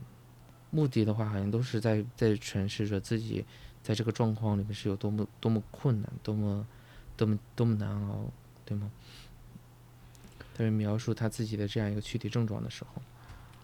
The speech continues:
嗯，写的是最详细的。但是在面对这样一个，就像我们要拆，他换工作、新的环境、大的挑战，嗯，然后深陷工作的痛苦，这个痛苦到底是什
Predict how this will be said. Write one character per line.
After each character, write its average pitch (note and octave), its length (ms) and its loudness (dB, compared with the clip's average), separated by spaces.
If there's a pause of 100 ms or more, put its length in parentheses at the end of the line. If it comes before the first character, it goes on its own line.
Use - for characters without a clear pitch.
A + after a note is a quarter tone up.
(160)
嗯， A2 240 0
写 - 160 -4
的 G#2+ 60 -2
是 A2 100 0
最 C3 120 2
详 A#2+ 240 -2
细 - 160 -8
的。 A#2+ 60 -6 (920)
但 A#2+ 180 6
是 G#2+ 440 -2 (600)
在 A#2+ 100 4
面 B2 180 6
对 A#2 100 4
这 A#2 120 2
样 A2 120 4
一 G#2 120 2
个， G#2+ 140 0
就 A2 120 -2
像 A2 160 2
我 G2+ 60 0
们 G#2 160 0
要 G#2+ 160 2
拆， A2 340 0 (440)
他 A2+ 160 -2
换 A2 240 2
工 A#2 240 2
作、 A#2 280 0 (120)
新 A#2 180 0
的 A2+ 100 0
环 G#2 280 -2
境、 A2 340 -2
大 A2+ 140 0
的 G#2 100 0
挑 A2+ 240 -8
战， G#2+ 240 0 (720)
嗯， G#2+ 480 -4 (340)
然 A2 80 -2
后 G#2+ 60 -2
深 B2 220 0
陷 A#2 180 2
工 A#2+ 240 0
作 B2 100 2
的 G#2 60 4
痛 D3 240 2
苦， - 180 -16
这 C#3+ 120 -8
个 D3 80 2
痛 G#3+ 240 2
苦 G#2+ 100 0
到 G2 160 0
底 G#2 80 -2
是 G#2 160 -4
什 - 160 -8